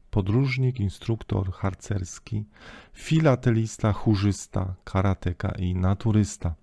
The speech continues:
Jest autorem książek Mandala Życia, Homo Zodiacus,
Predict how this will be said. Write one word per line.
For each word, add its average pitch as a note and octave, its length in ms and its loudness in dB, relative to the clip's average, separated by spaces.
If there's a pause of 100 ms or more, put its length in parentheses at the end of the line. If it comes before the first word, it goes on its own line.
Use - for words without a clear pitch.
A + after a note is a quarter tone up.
(240)
Jest C#3+ 320 4
autorem D#3 580 6
książek B2 760 2
Mandala A2+ 600 2
Życia, F#2+ 680 0 (260)
Homo G#2 640 2
Zodiacus, G2 1000 -2